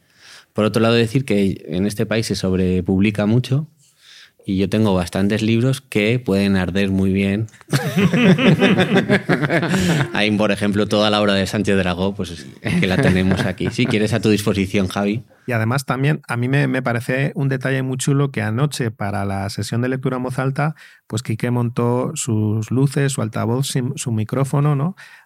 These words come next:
Speaker 2: Para darle un poco el, el revestimiento y la importancia que tiene eso, ¿no? Aquí se va a hacer algo.
Speaker 1: Y también lo hemos dejado, lo vamos a dejar un par de días o tres para marcar el espacio, porque fíjate qué importante es tener, marcar los espacios. Hoy, por ejemplo, ya me han dicho, "Uy, pues estaba bien montado algo". Bueno, pues ahí va a pasar algo y eso,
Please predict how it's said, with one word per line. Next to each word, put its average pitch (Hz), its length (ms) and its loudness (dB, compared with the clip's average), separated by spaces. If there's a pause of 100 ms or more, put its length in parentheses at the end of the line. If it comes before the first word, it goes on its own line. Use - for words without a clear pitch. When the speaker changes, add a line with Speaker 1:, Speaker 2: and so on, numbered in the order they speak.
Speaker 2:
Para 117 180 0
darle 117 220 0
un 131 100 0
poco 139 240 0
el, 127 200 0
el 113 240 -2
revestimiento 110 580 -2
y 131 40 -2
la 123 60 -2
importancia 117 540 -2
que 117 100 -4
tiene 101 240 -4
eso, 98 180 -6
¿no? 117 140 -4
Aquí 120 180 -4
se 131 120 -2
va 127 80 0
a - 20 -4
hacer 127 180 -2
algo. 143 320 -2
Speaker 1:
Y 160 60 -6
también 135 260 0
lo 165 60 4
hemos 165 180 2
dejado, 160 440 2
lo 113 100 2
vamos 131 200 0
a 151 40 0
dejar 151 220 0
un 151 80 2
par 143 140 0
de 143 60 2
días 143 200 0
o 151 80 0
tres 170 200 0
para 120 220 0
marcar 104 360 0
el 101 100 0
espacio, 95 520 -4
porque 101 240 -4
fíjate 123 340 -2
qué 120 240 0
importante 120 600 0
es 135 160 -2
tener, 104 300 -2
marcar 101 360 -4
los 104 140 0
espacios. 92 400 -6
Hoy, 98 80 0
por 104 140 -2
ejemplo, 107 200 0
ya 104 60 2
me 101 100 2
han 101 60 0
dicho, 101 220 -2
"Uy, 160 80 0
pues 110 200 -2
estaba 117 400 -2
bien 156 160 2
montado 120 760 2
algo". 117 240 0
Bueno, 110 200 2
pues 101 180 -4
ahí 110 100 0
va 131 100 0
a - 60 -4
pasar 110 280 -2
algo 101 300 -2
y 104 80 2
eso, 117 160 -4